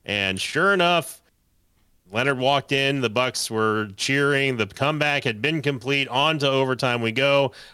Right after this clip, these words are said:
Oh, wait, here comes that vaunted secondary that's given up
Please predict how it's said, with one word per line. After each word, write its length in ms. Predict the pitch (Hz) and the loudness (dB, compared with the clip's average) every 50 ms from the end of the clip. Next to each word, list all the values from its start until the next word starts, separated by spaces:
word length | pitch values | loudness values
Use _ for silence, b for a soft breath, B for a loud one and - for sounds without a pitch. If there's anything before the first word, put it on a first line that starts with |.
| B - | B -6
Oh, 240 | - 127 143 147 143 | -2 2 2 4 4
wait, 380 | 127 127 123 123 123 127 117 | 4 4 2 2 0 0 0
here 160 | 107 120 135 131 | 0 0 0 0
comes 300 | - 135 127 123 110 101 | 0 0 0 0 0 0
that 260 | 113 113 110 107 95 | 0 0 0 0 -4
vaunted 560 | 90 95 113 123 135 147 135 - 143 131 113 | -4 -2 0 2 2 2 2 0 -2 -2 -2
secondary 680 | - 127 123 113 - 110 113 107 104 104 104 104 101 | -2 -2 -2 -2 -2 -4 -4 -2 0 0 0 0 0
that's 240 | 101 101 95 - - | 0 -2 -4 -6 -6
given 360 | 101 107 117 120 123 120 113 | -4 -4 -2 -2 -2 0 0
up 240 | 107 104 104 101 B | 0 0 0 -2 B